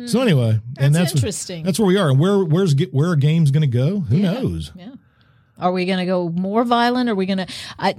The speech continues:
Speaker 2: and we've also got V R. I mean, you put on the headset and
Speaker 1: Sure.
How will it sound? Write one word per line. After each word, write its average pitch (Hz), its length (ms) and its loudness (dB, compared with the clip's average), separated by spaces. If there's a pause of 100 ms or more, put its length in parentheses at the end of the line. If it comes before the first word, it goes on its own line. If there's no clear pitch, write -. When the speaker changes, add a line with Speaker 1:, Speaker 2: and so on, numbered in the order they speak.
(120)
Speaker 2:
and 220 180 2
we've 233 140 2
also 240 300 0
got 220 260 0
V 208 220 -2
R. 151 460 -2
I 170 100 -8
mean, 165 320 -8
you 165 100 -12
put 185 200 -10
on 185 220 -2
the 170 80 0
headset 226 760 0
and 165 680 -8
Speaker 1:
Sure. 156 500 2